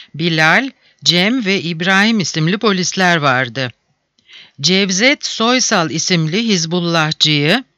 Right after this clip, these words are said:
bin dokuz yüz doksan dokuz yılında Batman Pınarbaşı mahallesindeki evinin önünden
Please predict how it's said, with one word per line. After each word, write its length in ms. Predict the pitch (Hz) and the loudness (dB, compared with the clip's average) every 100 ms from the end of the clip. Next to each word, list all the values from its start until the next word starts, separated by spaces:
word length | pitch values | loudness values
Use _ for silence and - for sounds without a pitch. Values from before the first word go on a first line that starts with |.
| - - - | -20 -16 -2
bin 220 | 180 202 | 2 4
dokuz 280 | 214 294 247 | 2 0 -2
yüz 180 | 214 170 | -2 -2
doksan 460 | 175 - 190 196 | -2 0 2 2
dokuz 340 | 196 247 226 190 | 0 -2 -2 -2
yılında 600 | 156 160 156 185 214 185 | 0 0 0 0 0 0
Batman 520 | 240 - 180 185 214 | 0 -2 -2 0 0
Pınarbaşı 680 | 196 190 214 220 185 - | -2 0 2 2 2 2
mahallesindeki 960 | 170 156 151 147 147 - 160 160 175 208 | 2 2 0 0 -2 -2 0 0 0 0
evinin 360 | 175 185 202 196 | 0 2 4 4
önünden 680 | 156 143 139 135 151 247 | 2 0 0 0 0 0